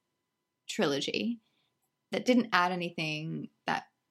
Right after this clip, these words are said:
recycled a lot of the same premise.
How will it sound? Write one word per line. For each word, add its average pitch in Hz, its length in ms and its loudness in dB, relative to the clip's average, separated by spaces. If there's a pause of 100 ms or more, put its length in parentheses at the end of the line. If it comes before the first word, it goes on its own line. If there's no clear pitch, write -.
(520)
recycled 196 1500 0
a - 60 -4
lot 156 380 2
of 185 200 -8
the 170 220 -2
same 175 400 -4
premise. 180 560 -8